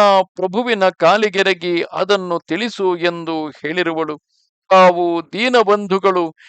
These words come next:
ಶರಣಾಗತರ ದುಃಖಗಳನ್ನು ಕಳೆಯುವವರು. ನಾನು ತ್ರಿಕರಣ ಶುದ್ಧಳಾಗಿ ತಮ್ಮ ಚರಣಾನುರಾಗಿಣಿ. ಹಾಗಿರುವಾಗ ಸ್ವಾಮಿ,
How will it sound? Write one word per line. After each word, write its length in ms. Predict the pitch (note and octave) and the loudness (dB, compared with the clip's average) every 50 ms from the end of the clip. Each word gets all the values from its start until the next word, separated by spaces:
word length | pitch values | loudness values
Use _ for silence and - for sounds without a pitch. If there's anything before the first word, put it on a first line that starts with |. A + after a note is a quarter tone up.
| - _ - | -20 _ -6
ಶರಣಾಗತರ 840 | - - B3 B3+ C4+ C4+ C#4 C4+ C#4+ C#4+ B3+ C#4 C4 - C4 A#3+ A#3 A3+ G#3+ G#3+ G#3 G3+ F#3+ E3+ D3+ - | 0 2 4 4 6 6 6 6 6 6 4 4 4 4 4 4 6 6 6 6 6 4 2 -2 _ -12
ದುಃಖಗಳನ್ನು 840 | F#3 A#3 _ - B3 A3 G3 G#3+ G3+ G3 F#3+ F#3+ F#3 F#3 F3+ F3+ D#3+ _ | -12 -12 _ -8 -6 -2 0 2 2 2 0 0 -2 -4 -4 -4 -4 _
ಕಳೆಯುವವರು. 720 | - D#3+ F3 G#3 A3 G#3 F#3+ F#3 F3+ F3 F3 F3 E3 D#3 D#3+ _ _ _ _ _ _ _ _ _ - | 0 2 2 2 0 -2 -2 -2 -2 -2 -4 -4 -6 -8 -12 _ _ _ _ _ _ _ _ _ -8
ನಾನು 560 | G#3+ G#3+ A#3 A#3 A#3 A#3 A3+ A3 A3 G#3+ G#3 | -2 2 4 6 6 6 4 2 0 0 -2
ತ್ರಿಕರಣ 680 | G3 _ _ - A#3 B3+ - C4 A#3+ A3+ G#3+ G#3 G#3 G3+ | -4 _ _ -6 -4 -2 2 4 4 6 6 6 4 2
ಶುದ್ಧಳಾಗಿ 920 | F3+ - G3+ G3+ F#3+ F3+ G#3 G#3+ G#3+ G#3+ G#3 G3+ G3+ F#3 F#3 F#3 F#3 E3+ - _ _ _ _ _ - | 2 0 -4 -4 0 2 4 4 6 6 6 4 4 2 -2 -4 -4 -4 -8 _ _ _ _ _ 0
ತಮ್ಮ 320 | B3 B3+ C4 B3+ B3 A#3+ | 2 2 2 2 0 0
ಚರಣಾನುರಾಗಿಣಿ. 1300 | A3+ - - A3+ A3+ A#3+ B3+ C4 C4 C4+ C#4+ D4+ D4 D4 C#4 B3 A#3+ A3+ A#3 A3 A3 A3 G#3+ G#3 G3 F#3 - _ _ _ _ _ | 0 2 2 4 4 4 6 6 6 6 6 6 4 4 4 6 6 6 6 4 2 -2 -2 -2 -4 -6 -10 _ _ _ _ _
ಹಾಗಿರುವಾಗ 840 | _ - A3 A3 G#3+ G#3 F#3+ G3+ F#3+ F#3+ F#3+ G3+ G3+ G3 G3 F#3 G3 F#3 F#3 F3+ F3+ _ _ _ - - | _ -4 0 0 0 2 0 -2 -2 0 2 4 4 4 4 4 4 2 2 2 -2 _ _ _ -16 -4
ಸ್ವಾಮಿ, 500 | - A3 A3+ A#3 A3+ A3+ A3 G#3+ G#3 F#3+ | 0 2 4 4 4 2 0 -4 -4 -6